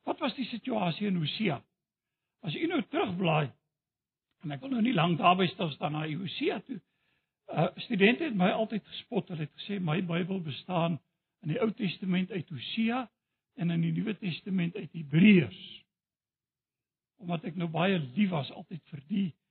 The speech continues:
twee boeke, maar dis daarom nou nie regtig heeltemal waar nie. Maar Hosea is vir my een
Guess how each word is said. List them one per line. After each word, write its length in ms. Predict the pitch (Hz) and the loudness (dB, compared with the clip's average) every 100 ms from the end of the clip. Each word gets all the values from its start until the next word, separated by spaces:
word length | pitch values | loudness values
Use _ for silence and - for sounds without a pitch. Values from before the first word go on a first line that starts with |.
| _ _ _ | _ _ _
twee 160 | 208 165 | 0 0
boeke, 300 | 156 175 196 | 0 -4 -2
maar 180 | 190 180 | -2 0
dis 160 | 190 | -2
daarom 300 | 202 180 160 | -2 -2 -2
nou 120 | 170 | -2
nie 160 | 160 151 | -2 -4
regtig 380 | - 117 117 - _ _ - | -4 -6 -8 -14 _ _ -6
heeltemal 460 | 143 127 135 117 | -4 -4 -6 -6
waar 240 | 123 113 107 | -8 -8 -10
nie. 100 | - _ _ _ _ _ _ _ | -14 _ _ _ _ _ _ _
Maar 220 | 202 170 - _ - | -6 -6 -6 _ -2
Hosea 640 | 165 143 - 427 339 107 - _ _ _ _ _ _ _ _ _ _ _ | 0 2 -2 0 -2 -2 -10 _ _ _ _ _ _ _ _ _ _ _
is 140 | 170 - | -10 -6
vir 140 | 220 | -2
my 200 | 185 196 | 0 0
een 280 | - 262 240 | 0 2 0